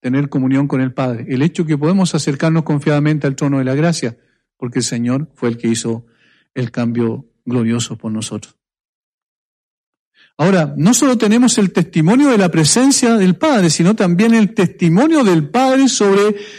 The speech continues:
su Hijo. Y esto nos lleva al segundo punto. Notemos lo que dice el texto. Mientras él decía, esto vino una nube que los cubrió y tuvieron temor al entrar en la nube.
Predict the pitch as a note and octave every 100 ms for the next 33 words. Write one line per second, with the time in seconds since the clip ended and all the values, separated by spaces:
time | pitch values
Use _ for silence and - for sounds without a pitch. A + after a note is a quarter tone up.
0 | - - A3 D4 B3+ C#3 A#2 - _ _
1 | _ C#3+ G3 G3+ F#3+ D#3 D3 D#3+ D#3 D#3
2 | - _ _ _ _ _ C#3 - C3+ C3
3 | B2+ A2 A2 G#2+ _ _ _ _ _ _
4 | _ _ _ _ _ _ _ _ _ _
5 | _ - E3 A3+ G#3+ G#3 E3+ E3+ E3 D#3+
6 | A#2+ G#2+ - C#3 G3+ G#3+ A#3 B3 A3+ B3+
7 | B3+ C#4 - - - _ - G3 A3 G#3+
8 | F#3 A3 A3 G#3 G3 A3 A3 G#3 G3+ G3
9 | G3+ F#3+ A3 G#3 F#3 G#3 F#3 F3 G3 F#3+
10 | E3+ D#3 F#3 E3+ E3 D#3 C3 C3